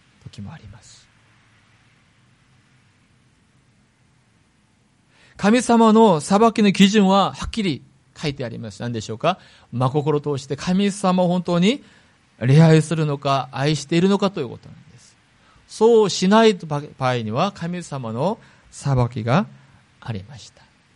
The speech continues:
十戒の第一面、第-、第一の戒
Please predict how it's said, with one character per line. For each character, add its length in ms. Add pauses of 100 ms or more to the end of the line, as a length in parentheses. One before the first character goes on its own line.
(520)
十 120
戒 260
の 140
第 220
一 260
面、 240 (100)
第-、 260
第 220
一 200
の 120
戒 160